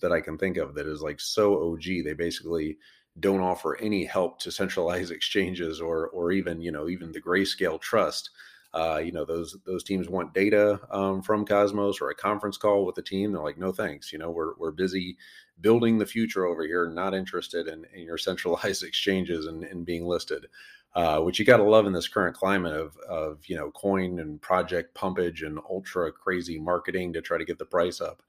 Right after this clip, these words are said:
Uh, so, so it's no wonder that, you know, the market cap, despite the huge rise lately, is still under nine billion dollars. Uh, currently, we're trading at forty dollars and thirty-three cents, up just a mere, you know, fifteen percent over the past twenty-four hours.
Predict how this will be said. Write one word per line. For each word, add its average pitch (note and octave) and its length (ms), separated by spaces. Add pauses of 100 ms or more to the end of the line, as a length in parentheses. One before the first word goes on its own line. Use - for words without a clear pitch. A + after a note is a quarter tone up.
(460)
Uh, D#2 280
so, E2 400
so F2 200
it's - 120
no G#2+ 120
wonder A2+ 360
that, G2 240
you A2+ 80
know, F2+ 200
the F2 80
market G2 320
cap, A2 340 (180)
despite F2+ 460
the G#2+ 80
huge A#2+ 320
rise G#2 260
lately, F#2+ 420
is E2+ 220
still C3 600
under G#2 340
nine F#2 460
billion G2 340
dollars. F2 520 (460)
Uh, D#2+ 360 (100)
currently, G#2 340
we're G2+ 240
trading G#2 340
at - 120
forty G#2 340
dollars G2 400
and F2 200
thirty-three G2 520
cents, G2 540 (100)
up - 200
just - 220
a - 20
mere, G2+ 260
you G#2 80
know, F2 220
fifteen A2 680
percent A2+ 520
over G2+ 180
the F#2+ 80
past F#2 320
twenty-four F#2 460
hours. F#2 400